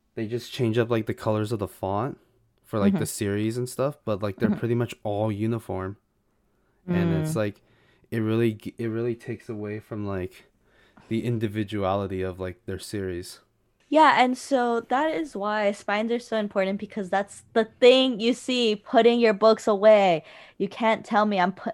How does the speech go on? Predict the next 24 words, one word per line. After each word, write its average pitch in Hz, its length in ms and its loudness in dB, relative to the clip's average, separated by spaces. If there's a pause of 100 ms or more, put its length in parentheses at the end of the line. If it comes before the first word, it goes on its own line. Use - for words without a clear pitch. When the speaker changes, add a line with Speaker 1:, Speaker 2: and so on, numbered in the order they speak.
Speaker 2:
I'm 190 160 2
displaying 202 640 0
each 196 220 -4
and 190 120 0
every 185 220 2
manga 165 380 4
cover. - 440 -4
Speaker 1:
Yeah. 87 360 -2 (260)
Speaker 2:
You 202 140 4
know? 202 260 4 (580)
So 220 360 4
I, 226 340 4
for 330 140 2
me, 285 440 2
if, 240 180 -4 (680)
if - 180 4
I 277 120 10
really 339 260 4
like 220 200 4
a 240 60 2
series, 240 300 0
I'll 196 140 4
collect 190 360 2
it. 214 160 -2